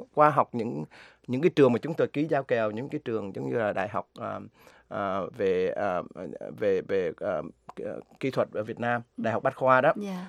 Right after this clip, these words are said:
Speaker 1: À, tất cả những đại học lớn nhất ở Việt Nam thì các em phải học cái đó đã mới đi được. Dạ.
Speaker 2: Dạ. Hiện bây giờ thì cũng có, à, một câu hỏi nữa là hỏi là đi học ở Mỹ đó thì đi học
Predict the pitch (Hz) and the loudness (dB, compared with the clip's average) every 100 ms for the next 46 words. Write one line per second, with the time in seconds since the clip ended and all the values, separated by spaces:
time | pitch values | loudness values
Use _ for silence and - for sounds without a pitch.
0 | - 113 117 - - 131 139 139 117 120 | -4 2 4 4 4 4 4 2 0 0
1 | 120 127 151 170 - 120 113 123 120 117 | 2 2 2 0 -2 -4 -4 -4 -4 -2
2 | 151 139 120 120 117 - 123 143 90 127 | 0 0 0 2 2 2 0 0 0 0
3 | 127 127 110 95 - - 101 90 76 _ | -4 -6 -6 -8 -10 -8 -6 -6 -12 _
4 | - _ - 233 196 247 240 202 202 196 | -20 _ -6 -4 -2 4 6 6 2 -2
5 | 190 180 202 269 - 247 233 254 294 311 | -2 0 0 -2 -2 -2 0 -2 0 0
6 | 262 226 214 202 170 226 220 - 214 170 | 2 4 4 2 4 4 4 6 8 8
7 | 233 - - - 180 175 170 160 208 277 | 8 2 -14 0 2 4 4 6 4 0
8 | - 220 180 - 262 254 202 - - 208 | -2 0 2 2 2 6 6 6 4 8
9 | 226 180 277 294 285 196 220 185 | 10 8 8 4 4 2 4 2